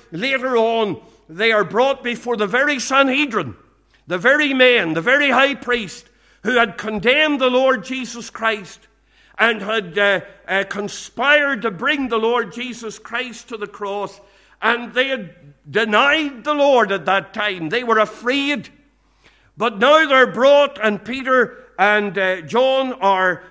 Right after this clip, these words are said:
forbidden to preach in the name of Jesus, but they are now willing to defy these men. And they say, "We cannot but speak the things that we have seen and heard." What had happened? What had happened to those men? Something had happened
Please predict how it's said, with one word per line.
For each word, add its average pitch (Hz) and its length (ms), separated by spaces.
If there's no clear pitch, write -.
forbidden 269 800
to 214 120
preach 262 440
in 196 120
the 185 100
name 240 300
of 175 180
Jesus, 220 560
but 226 220
they 240 100
are 226 120
now 294 340
willing 302 340
to 285 80
defy 226 720
these 175 320
men. 147 440
And 233 200
they 233 120
say, 233 300
"We 208 160
cannot 208 500
but 196 220
speak - 440
the 180 120
things 160 600
that 185 200
we 196 120
have 196 140
seen 196 320
and 175 140
heard." 175 300
What 302 160
had 311 120
happened? 311 640
What 277 120
had 285 120
happened 285 380
to 277 100
those 269 300
men? 240 400
Something 294 400
had 277 140
happened 226 520